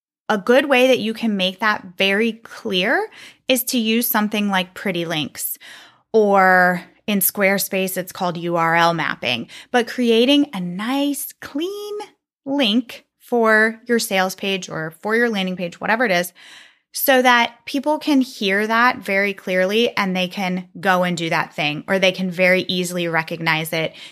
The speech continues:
in your show notes. So for example, for my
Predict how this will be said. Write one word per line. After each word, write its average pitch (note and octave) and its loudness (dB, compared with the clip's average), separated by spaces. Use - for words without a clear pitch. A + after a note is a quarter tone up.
in E3+ 0
your E3 -6
show D3+ -4
notes. - -12
So D#3 0
for F#3 2
example, F3+ 0
for F3+ -4
my F3 2